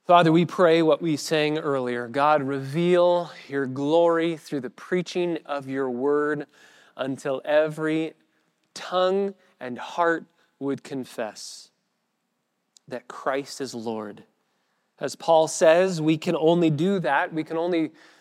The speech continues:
declare that Christ is Lord with joy in our hearts, joyfully submitting to him as Lord. We can only do that by the Spirit. And so we ask you, Holy Spirit, to open our eyes to behold wonderful things from your law so that we would be able to declare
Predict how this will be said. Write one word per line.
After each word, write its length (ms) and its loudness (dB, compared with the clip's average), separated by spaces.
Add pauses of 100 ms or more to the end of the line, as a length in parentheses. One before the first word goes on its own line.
(160)
declare 680 2
that 160 -2
Christ 500 0
is 140 -8
Lord 340 0
with 180 -4
joy 460 4
in 80 -2
our 100 -4
hearts, 340 -4 (300)
joyfully 680 2
submitting 500 -2
to 60 -4
him 140 -4
as 100 -6
Lord. 280 -2
We 120 -4
can 140 -8
only 340 -4
do 260 -2
that 300 -4
by 420 -2
the 120 -8
Spirit. 840 -10 (1800)
And 120 -12
so 140 -4
we 100 0
ask 300 0
you, 100 -2
Holy 240 -2
Spirit, 420 -8
to 80 -10
open 260 -6
our 80 -2
eyes 280 -2
to 80 -10
behold 280 -8
wonderful 680 -2
things 380 -6
from 180 -4
your 120 -2
law 360 -2
so 180 -8
that 160 -6
we 340 -4
would 520 -2
be 220 -2
able 260 -2
to 180 -14
declare 800 -8